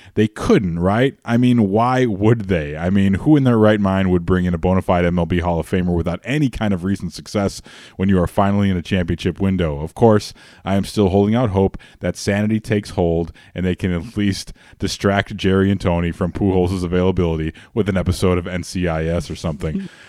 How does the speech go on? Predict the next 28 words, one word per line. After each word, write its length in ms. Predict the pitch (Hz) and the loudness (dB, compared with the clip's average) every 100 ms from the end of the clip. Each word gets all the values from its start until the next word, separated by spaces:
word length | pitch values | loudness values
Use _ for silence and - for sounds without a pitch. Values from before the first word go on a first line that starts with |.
| - | -4
The 80 | 107 | 2
good 220 | 127 208 | 6 8
news 340 | 180 123 117 | 8 6 6
that, 260 | 101 98 120 | 2 0 -2
for 220 | - 127 | -2 0
once, 380 | 110 95 95 117 | 4 2 2 -2
Sox 360 | - 120 123 - | 0 0 0 0
Twitter 300 | 117 147 226 | 2 4 2
seems 380 | - 107 110 | 2 0 0
to 80 | - | 0
be 100 | 113 | 0
on 80 | 104 | 2
the 60 | 107 | 0
same 260 | 110 101 | 0 -2
page 440 | 98 147 156 104 98 | 0 0 0 0 -2
that 180 | 92 | -2
this 120 | 117 - | -2 -2
signing 400 | 104 95 101 101 | -2 0 0 0
version 380 | 90 90 98 | 0 2 0
of 180 | 98 90 - | 0 0 -4
the 300 | 90 85 101 | -12 -2 2
machine, 420 | 110 - 92 90 - - - | 2 0 -2 -4 -6 -14 -6
La 140 | 113 | 0
Máquina, 600 | 110 104 - 95 82 92 | 2 0 0 -2 -2 -2
makes 360 | 98 92 87 - | 0 0 -2 -4
as 140 | 98 | -2
much 260 | 104 110 - | 0 0 0
sense 360 | 104 95 104 | 0 0 -2